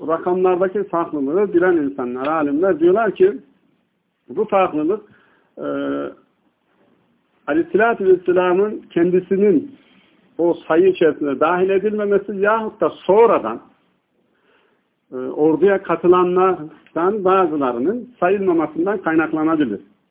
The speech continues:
diyorlar. Ama nihayetinde üç yüz kis-, küsür kişi kadar Müslümanlar bu kervan için, dolayısıyla Bedir için yola çıkıyorlar kardeşlerim.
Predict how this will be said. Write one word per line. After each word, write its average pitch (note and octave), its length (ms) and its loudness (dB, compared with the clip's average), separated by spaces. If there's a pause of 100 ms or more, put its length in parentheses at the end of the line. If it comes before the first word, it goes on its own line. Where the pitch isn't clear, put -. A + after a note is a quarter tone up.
(120)
diyorlar. A#2 300 -2 (760)
Ama E3 180 -4
nihayetinde G3+ 600 0
üç - 340 -8
yüz - 240 -2
kis-, - 420 -10
küsür F#3 500 -2
kişi A3 300 -4
kadar E3+ 420 -2 (960)
Müslümanlar E3 720 -4 (360)
bu D#3+ 300 -6 (280)
kervan F#3 400 0
için, F3+ 320 -2
dolayısıyla E3+ 560 0
Bedir G#3 220 4
için F#3 340 2
yola B2+ 240 0
çıkıyorlar A2 400 -6
kardeşlerim. G2 500 -10